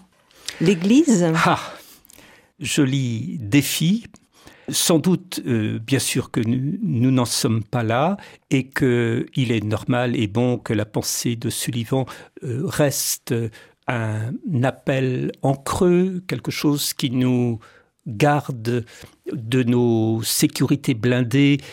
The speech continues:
Speaker 2: et de nos tristesses. C'est Xavier Graal, que Sullivan n'a pas connu, mais qui était quand même son contemporain,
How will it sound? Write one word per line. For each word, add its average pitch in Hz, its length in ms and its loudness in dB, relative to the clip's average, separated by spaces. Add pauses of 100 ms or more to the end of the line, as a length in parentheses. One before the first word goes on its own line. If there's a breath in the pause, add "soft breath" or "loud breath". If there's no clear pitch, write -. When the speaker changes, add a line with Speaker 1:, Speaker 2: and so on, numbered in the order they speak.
(220 loud breath)
Speaker 2:
et 131 160 2
de 120 240 2
nos 113 1040 2
tristesses. - 800 0 (480 loud breath)
C'est 147 280 2
Xavier 175 420 2
Graal, 139 580 0
que 120 480 0
Sullivan 147 380 2
n'a 135 80 0
pas 135 120 0
connu, 160 300 0
mais 131 100 -2
qui - 160 -6
était 131 260 -4
quand 135 120 -4
même 127 160 0
son 120 300 -2
contemporain, 143 920 0